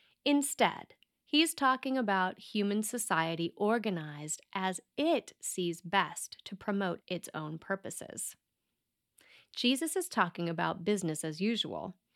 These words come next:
He is talking about the society, the culture, the various human institutions,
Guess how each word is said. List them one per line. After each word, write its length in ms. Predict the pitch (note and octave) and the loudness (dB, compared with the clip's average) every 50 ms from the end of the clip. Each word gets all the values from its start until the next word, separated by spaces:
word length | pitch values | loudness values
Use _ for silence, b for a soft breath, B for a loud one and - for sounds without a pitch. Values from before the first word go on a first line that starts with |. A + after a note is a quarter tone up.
| b b b b | b b b b
He 140 | b - G#3+ | b 2 2
is 100 | G3+ G3 | 2 2
talking 420 | - - B3 C4 B3+ - B3+ G#3+ | 2 2 2 2 4 2 2 2
about 360 | F#3 E3 E3+ D#3+ D3+ D#3 - - | 2 2 2 0 0 -2 -4 -6
the 100 | F#3 E3 | -8 -8
society, 800 | - F3+ E3+ - - G3 F#3+ G3 G3 G3+ G3 G#3+ A3 A3+ A#3+ - _ - | -8 -8 -4 0 2 2 2 2 0 -2 -4 -4 -6 -6 -8 -12 _ -4
the 120 | F#3 F3 | -2 -2
culture, 580 | F3 - - F#3+ F#3+ F#3+ - - A3 A3+ A#3+ B3 B B B B B - | -2 -2 -2 -2 -2 -2 -4 -4 -4 -6 -6 -10 B B B B B 2
the 80 | G#3+ | 4
various 500 | F#3 G3+ G3+ G#3 A3+ B3 C4+ C#4 C4+ - | 6 6 6 6 6 6 4 4 2 0
human 400 | - - C#4+ C4 G#3 E3+ D#3+ D#3+ | -2 0 2 2 2 2 0 -2
institutions, 1040 | - - F#3 F#3 - - G3+ F#3+ - - A#3+ A#3+ - - D#3 C#3+ D3 E3+ - - | -2 -2 -4 -4 -4 -6 -8 -10 -6 -6 -6 -6 -6 -8 -10 -10 -12 -12 -14 -16